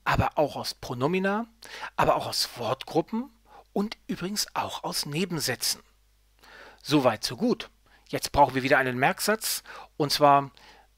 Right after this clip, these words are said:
mit einem gewissen Maß an Rhythmik. Und diesmal habe ich folgende Reimform gesucht. Ich hoffe, ihr wippt alle mit den Köpfen mit.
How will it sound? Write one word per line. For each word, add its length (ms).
mit 160
einem 200
gewissen 460
Maß 340
an 160
Rhythmik. 640
Und 160
diesmal 280
habe 160
ich 200
folgende 600
Reimform 580
gesucht. 520
Ich 160
hoffe, 200
ihr 360
wippt 380
alle 180
mit 140
den 160
Köpfen 420
mit. 320